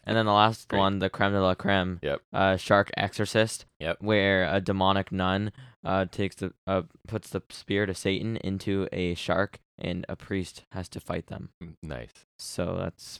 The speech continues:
Speaker 2: So you
Speaker 1: pretty
Speaker 2: know what?
Speaker 1: awesome.
Speaker 2: You told me all about that, and you know what else? I got to hear that from Nene's brother, too, 'cause
Speaker 1: Oh,
Speaker 2: he w-, he
Speaker 1: really?
Speaker 2: went home, I guess Nene went home and talked about the same thing with his older <laughs> brother, so
Speaker 1: <laughs> Nice.
Speaker 2: he, Tyson was like,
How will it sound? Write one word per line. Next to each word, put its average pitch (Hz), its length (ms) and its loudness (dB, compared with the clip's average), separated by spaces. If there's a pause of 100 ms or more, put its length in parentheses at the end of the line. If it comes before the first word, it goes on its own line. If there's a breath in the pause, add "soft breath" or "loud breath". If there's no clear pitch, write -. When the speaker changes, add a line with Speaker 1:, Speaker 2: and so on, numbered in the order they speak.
Speaker 2:
So 107 80 -2
you 107 60 2
Speaker 1:
pretty 95 100 0
Speaker 2:
know 101 80 2
what? 101 140 4
Speaker 1:
awesome. 82 280 -10
Speaker 2:
You 87 160 -6
told 92 240 -4
me 87 100 -4
all 85 140 2
about 80 300 -4
that, 85 240 2
and 71 120 -8
you 71 80 -8
know 78 140 -4
what 76 140 -4
else? 87 280 -2
I 73 100 -4
got 71 200 -4
to 76 80 -12
hear 73 200 -10
that 67 220 -4
from 69 200 -10
Nene's 67 340 -8
brother, 65 340 -4
too, 64 300 -10 (180)
'cause - 120 -6
Speaker 1:
Oh, 101 100 0
Speaker 2:
he 104 60 -2
w-, 92 180 -4
he 95 120 -8
Speaker 1:
really? 80 40 -4
Speaker 2:
went 76 200 -4
home, 69 280 -8 (180)
I 78 100 -4
guess 73 280 -2
Nene 71 420 -6
went 67 200 -8
home 67 240 -8
and 65 100 -12
talked - 300 -4
about 64 240 -8
the 71 80 -14
same 62 280 -10
thing 65 220 -8
with 60 160 -16
his 67 160 -12
older 67 280 -6
<laughs> - 0 -
brother, 104 420 -4
so 69 280 -2
Speaker 1:
<laughs> - 20 -4
Nice. 98 460 -6
Speaker 2:
he, 113 200 -2 (240 loud breath)
Tyson 80 340 -4
was 65 180 -8
like, 64 340 -8